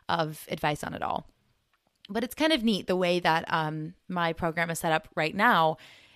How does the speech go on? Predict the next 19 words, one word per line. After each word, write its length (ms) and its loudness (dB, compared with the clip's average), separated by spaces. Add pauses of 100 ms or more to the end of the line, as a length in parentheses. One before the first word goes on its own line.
in 160 2
that 180 4
there's 360 2
different 320 -2
areas 640 2 (100)
of 600 0 (240)
your 220 0
life 540 4 (120)
<laughs> 40 -14
that 260 0
we 160 -4
essentially 460 -4
kind 200 -4
of 60 -4
wanna, 240 -4
like, 200 -4
hone 300 -2
in 140 -4
on 300 -4